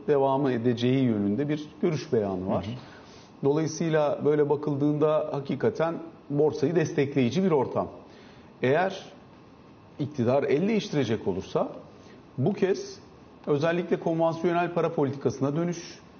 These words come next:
Speaker 1: bu çerçevede özellikle uluslararası portföy yatırımcılarıyla yeniden barış ve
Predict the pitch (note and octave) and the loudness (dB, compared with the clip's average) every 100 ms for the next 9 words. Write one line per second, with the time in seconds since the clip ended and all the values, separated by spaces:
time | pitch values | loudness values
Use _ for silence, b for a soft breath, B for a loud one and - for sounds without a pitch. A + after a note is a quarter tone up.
0 | - B B B - - B2+ E3 D3+ E3+ | -20 B B B -8 -6 -2 0 0 0
1 | D#3 D3+ D#3 D3 C3+ B2 A#2 D#3 G3 A3 | 0 4 4 4 2 2 2 2 2 2
2 | E3+ - F3 D3+ C#3 C#3 C#3 D3 C#3+ D3+ | 0 0 0 4 2 0 0 0 2 0
3 | C#3+ C#3 C#3+ C#3 B2+ C3 B2+ B2 A#2+ A2+ | 2 2 2 0 2 4 4 4 4 2
4 | - B2 C#3 B2 A2 G2+ A2 D3+ - - | 2 0 2 2 0 0 0 0 -4 -10
5 | - B B B B - D#3 D#3+ | -14 B B B B -2 0 2